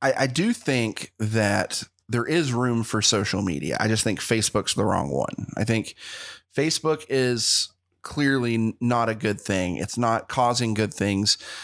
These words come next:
I, I think the internet and the idea of social media are generally good things. And I think it, once we learn how to use them correctly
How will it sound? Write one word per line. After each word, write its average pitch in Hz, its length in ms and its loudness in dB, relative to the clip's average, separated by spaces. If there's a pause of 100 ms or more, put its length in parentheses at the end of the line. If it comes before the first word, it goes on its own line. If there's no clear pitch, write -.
(200)
I, 131 200 2
I 143 80 2
think 190 240 -2
the - 160 -6
internet 185 540 0
and 131 240 2
the - 160 0
idea 135 220 2
of 127 80 -2
social 131 300 0
media 123 340 2
are 113 100 4
generally 127 480 0
good 117 220 0
things. 127 380 0
And 107 80 0
I 110 60 2
think 120 200 0
it, - 140 -2
once 123 180 -2
we 131 140 2
learn 123 200 0
how 131 120 4
to 120 100 0
use 113 320 0
them 113 180 0
correctly 107 640 0